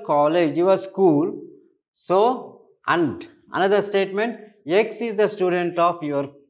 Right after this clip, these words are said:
school. So, that means here this is a subset because if X is a student of class twelve of your school,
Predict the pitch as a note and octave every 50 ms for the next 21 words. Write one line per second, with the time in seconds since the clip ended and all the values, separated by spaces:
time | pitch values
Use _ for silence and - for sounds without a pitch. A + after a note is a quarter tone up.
0 | _ _ _ _ _ _ - F2 - - _ _ _ _ _ _ _ - F#3 F#3+
1 | F#3 E3 F3 F3 F3 F3 G#3 G#3+ G3+ E3+ F3+ G3+ - - - - - - _ _
2 | _ _ - E3 F3+ A3 A3 G#3 F3 G3 F#3+ E3+ F#3+ G#3 G#3 G#3 A3 A3 A3 G#3+
3 | - - - F#3+ G#3 G3+ G3+ G#3 F#3 F3 D#3 - - F#3 D#3 B2+ A#2+ C#3+ G3 A3
4 | G#3 A3+ F#3+ D3 C#3+ F3+ G#3 G3+ - - - _ _ _ _ _ _ _ - F3+
5 | F#3 F#3+ F#3+ G3 G3+ G3+ G3+ B3 A#3+ A#3+ A#3 A3+ A3+ - G#3+ G#3 G#3+ G#3+ G#3+ G3+
6 | G#3 G3+ G3+ G3 G3+ G3 F3+ F3+ F3+ F#3 F3+ - - F3+ F3 F3 G3 G3+ F#3+ F#3
7 | F3+ F3 F3 - E3 F3+ G3 A3 A#3 A3+ A3 - - E3+ D3 C#3 D3 F#3 A#3+ -